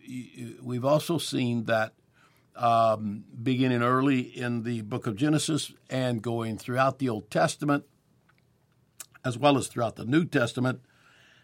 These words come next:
as well as into the book of Revelation, there is perhaps no subject more prominent and repeated and consistently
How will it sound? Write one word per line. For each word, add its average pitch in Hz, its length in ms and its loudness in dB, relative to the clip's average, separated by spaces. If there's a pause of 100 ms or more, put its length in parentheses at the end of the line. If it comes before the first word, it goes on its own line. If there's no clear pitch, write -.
(140)
as 110 140 -8
well 135 220 -2
as 107 120 -4
into 120 200 0
the 110 100 -4
book 113 220 -6
of 110 40 -4
Revelation, 135 840 0 (720)
there 147 240 2
is 202 380 2
perhaps 143 840 -2 (1040)
no 160 300 2
subject 156 680 0
more 123 220 -2
prominent 190 800 0 (680)
and 120 180 -4
repeated 156 600 0 (380)
and 120 240 -4
consistently 123 1120 -2